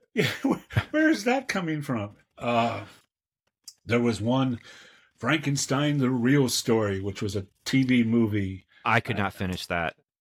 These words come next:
Speaker 1: you,
Speaker 2: I
Speaker 1: you didn't
Speaker 2: couldn't.
Speaker 1: like it?
Speaker 2: I,
Speaker 1: I
Speaker 2: I, I just couldn't get into it.
Speaker 1: I loved the bit with the arm, though, where he pulls, pulls the dead man's arm out of the solution, and he go-, and the, Victor goes to touch it, and the, and the hand <laughs> grabs him.
Speaker 2: <laughs>
Speaker 1: It's like,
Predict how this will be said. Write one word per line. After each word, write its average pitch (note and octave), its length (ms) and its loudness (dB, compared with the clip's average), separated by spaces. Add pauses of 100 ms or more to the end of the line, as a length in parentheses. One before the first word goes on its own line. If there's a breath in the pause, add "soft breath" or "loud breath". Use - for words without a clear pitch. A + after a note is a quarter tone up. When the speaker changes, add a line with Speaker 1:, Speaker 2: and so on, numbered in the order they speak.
(280)
Speaker 1:
you, D3 140 0
Speaker 2:
I D#3+ 40 4
Speaker 1:
you E3 80 4
didn't F3 240 4
Speaker 2:
couldn't. E3+ 180 4
Speaker 1:
like F#3 200 0
it? A3 220 0 (320 soft breath)
Speaker 2:
I, A2+ 180 -6
Speaker 1:
I D#3+ 120 -2
Speaker 2:
I, C3+ 220 0
I C3+ 80 0
just D3 140 -2
couldn't D3+ 160 2
get A#2 120 2
into B2+ 280 0
it. F2 120 -2 (200)
Speaker 1:
I C#3 100 0
loved D3 460 -2
the D3 80 0
bit D#3 320 -2
with B2 120 -4
the A#2+ 140 0
arm, D#3 360 0
though, G2+ 140 -2
where G#2+ 180 -2
he A2+ 80 -2
pulls, C#3+ 560 0 (180)
pulls C#3 400 -2
the B2 100 -2
dead B2+ 280 2
man's B2+ 320 -2
arm B2+ 340 -2
out A#2+ 160 0
of A#2+ 80 -4
the A2+ 80 0
solution, A2+ 720 -2 (360 loud breath)
and A2+ 220 0
he A2 140 -2
go-, B2 300 -2 (100)
and G2+ 280 -8 (120)
the, A#2+ 140 -12 (100)
Victor B2 340 -6
goes A2+ 280 -4
to A#2+ 100 -8
touch B2+ 340 -4
it, A#2+ 160 -8 (160)
and C3 160 -6
the, A2 220 -6
and A#2 160 -8
the A2 80 0
hand C3 360 -4
<laughs> - 0 -
grabs C3+ 520 -4
him. B2+ 260 -16
Speaker 2:
<laughs> E2+ 480 -2
Speaker 1:
It's F3 140 -4
like, G#3+ 220 -2